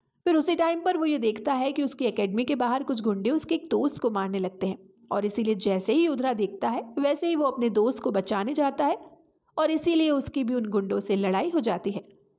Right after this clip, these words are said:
लेकिन फिर उसी टाइम पर युद्रा को बहुत ज़्यादा गुस्सा आ जाता है, इसलिए वो उन सारे गुंडों को बहुत बुरी तरह से मारता है। अब ये देखकर मिलिट्री एकेडमी के अंदर युद्रा का कोर्ट मार्शल कर दिया जाता है,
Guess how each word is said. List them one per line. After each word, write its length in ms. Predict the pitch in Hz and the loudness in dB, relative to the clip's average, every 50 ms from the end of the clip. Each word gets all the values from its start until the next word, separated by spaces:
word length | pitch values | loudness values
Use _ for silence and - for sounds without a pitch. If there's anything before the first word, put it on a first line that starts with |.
| _ _ _ - - - | _ _ _ -12 -4 -2
लेकिन 260 | 233 220 226 208 208 | 0 0 0 0 0
फिर 140 | - 214 202 | 2 2 2
उसी 200 | 196 - 202 196 | 2 2 2 0
टाइम 260 | 202 202 196 196 190 | 0 0 -2 -2 -2
पर 140 | 190 202 202 | -2 0 0
युद्रा 260 | 196 190 196 202 196 | 0 0 0 0 -2
को 140 | 202 - 277 277 - | -2 -4 -6 -4 -2
बहुत 340 | - - 277 302 330 294 247 | -2 0 0 0 0 -2 0
ज़्यादा 300 | 269 240 214 208 262 247 | -2 -2 0 2 0 2
गुस्सा 320 | 214 220 202 - - 214 | 2 0 -2 -2 -2 -2
आ 60 | 196 190 | -2 -2
जाता 300 | - 226 202 - - 214 | -2 -2 -4 -4 -4 -6
है, 120 | 208 226 - - _ _ _ _ - | -8 -8 -10 -16 _ _ _ _ -4
इसलिए 300 | - 330 302 320 339 370 | -2 -2 2 2 2 4
वो 100 | 359 370 | 4 4
उन 100 | 381 370 | 2 2
सारे 360 | - - 285 262 247 269 320 | 0 -2 0 0 0 0 0
गुंडों 260 | 311 269 247 220 226 233 | 0 -2 -2 -2 -2 -2
को 100 | 240 285 | -2 -4
बहुत 320 | 277 - - 269 302 339 320 | -4 -2 0 2 2 2 0
बुरी 280 | 269 226 285 320 359 | -2 0 2 2 2
तरह 200 | 339 349 294 277 | 2 2 0 -2
से 140 | 247 - 226 | -2 -2 -2
मारता 360 | 214 202 196 196 202 - 240 | -2 -2 -4 -4 -6 -6 -6
है। 100 | 214 190 - - _ _ 240 _ _ _ _ _ _ _ _ _ _ _ _ - | -8 -8 -10 -14 _ _ -20 _ _ _ _ _ _ _ _ _ _ _ _ -4
अब 140 | - 226 240 | -2 0 2
ये 120 | 247 262 | 2 2
देखकर 320 | 254 277 269 277 294 269 | 2 2 2 2 0 0
मिलिट्री 400 | 269 226 208 202 196 202 - 285 | 0 0 -2 -2 -2 0 0 0
एकेडमी 360 | 330 311 302 294 277 262 277 269 | 2 2 0 -2 -2 -2 -4 -2
के 100 | 277 277 | -2 -2
अंदर 220 | 269 262 269 311 | 0 0 0 0
युद्रा 380 | 294 233 208 196 - 202 202 196 | 2 2 2 2 2 0 0 0
का 140 | - 214 | -2 -2
कोर्ट 340 | 214 - - 262 330 359 349 | -4 -2 0 0 0 2 2
मार्शल 340 | 311 320 320 302 - 320 277 | 2 0 0 0 0 0 0
कर 160 | 220 226 202 | 0 0 0
दिया 180 | 190 196 190 185 | 0 2 2 2
जाता 300 | 185 190 185 185 - 214 | 2 0 -2 -2 -4 -6
है, 100 | 202 | -6